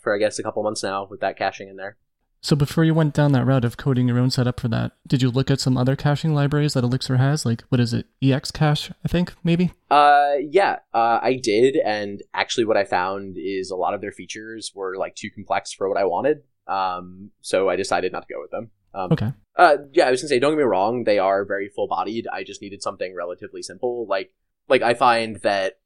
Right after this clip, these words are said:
Speaker 1: Redis's functionality is very simple, so I effectively tried to mirror something like that.
Speaker 2: Right. Well, that was, I was just gonna interrupt you there and just ask you, like, you know, what type of stuff are you caching?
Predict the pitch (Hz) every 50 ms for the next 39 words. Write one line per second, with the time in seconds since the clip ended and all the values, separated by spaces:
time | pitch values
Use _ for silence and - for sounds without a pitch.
0 | _ _ 107 110 104 101 98 - 107 95 - 98 95 - - 98 90 92 92 95
1 | 95 95 95 92 98 92 92 - - 95 113 110 104 - - 95 90 92 - 98
2 | - - 92 90 - 98 90 87 82 90 90 87 87 90 90 - 92 87 82 80
3 | 73 76 80 - 87 85 78 - - _ _ _ _ _ _ 127 113 104 101 -
4 | - - - 151 147 139 131 131 139 151 156 160 151 151 156 - 160 147 135 135
5 | 135 143 131 117 123 127 - - 123 117 - 127 117 120 120 120 117 - 127 127
6 | 120 - - 120 127 139 - - 135 120 120 - - - 170 180 147 127 127 -
7 | - 160 151 - 131 - - 139 135 - - 110 123 156 139 113 110 - 120 110
8 | 110 - 123 135 143